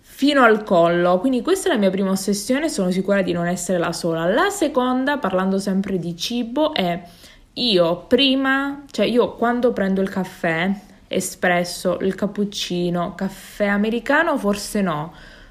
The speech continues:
o anche sì, però quando bevo il caffè io devo avere almeno un litro d'acqua vicino, perché prima di bere il caffè bevo l'acqua,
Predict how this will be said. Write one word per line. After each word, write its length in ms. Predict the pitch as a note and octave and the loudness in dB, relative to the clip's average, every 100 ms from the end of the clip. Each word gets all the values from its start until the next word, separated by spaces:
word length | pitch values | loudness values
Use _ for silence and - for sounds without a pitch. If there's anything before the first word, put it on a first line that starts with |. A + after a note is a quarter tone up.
| - - | -16 -2
o 100 | G3 | 2
anche 320 | G3 F#3+ G3+ | 2 2 0
sì, 260 | - E3 D#3 | 0 -4 2
però 440 | C4+ C#4 G3 F3+ | 6 6 6 2
quando 320 | B3+ D4+ D#4+ | -2 0 0
bevo 280 | A#3+ G#3+ G3 | 0 2 0
il 100 | F#3+ | 0
caffè 580 | G3 - - A3+ A3+ D4 - - - | -4 -6 -4 -2 -2 -4 -12 -20 -8
io 160 | A3+ C#4 | 0 4
devo 200 | B3+ A3+ | 4 4
avere 220 | G#3 G#3+ | 2 2
almeno 440 | A3+ A3+ B3 B3+ | 2 0 0 0
un 80 | C4+ | 0
litro 280 | G#3 F#3+ G3 | 0 0 0
d'acqua 340 | E3+ E3+ F3+ | 0 -2 -4
vicino, 600 | E3+ E3+ - D#3+ D#3 E3 - - - | -4 -6 -6 -6 -6 -8 -12 -20 -2
perché 540 | A#3 B3+ B3 G3 F#3+ - | 2 2 4 2 0 -2
prima 320 | C4 C#4 C4+ | -2 0 0
di 120 | A#3+ | -2
bere 240 | G#3+ A#3 A#3 | -2 0 0
il 60 | |
caffè 520 | A#3 A#3 - C#4 E4+ - | 0 -6 -2 0 0 -2
bevo 320 | F#3 F3+ E3+ | 2 4 4
l'acqua, 680 | D#3+ D#3 - E3+ E3 E3 | 2 -4 -6 -6 -6 -10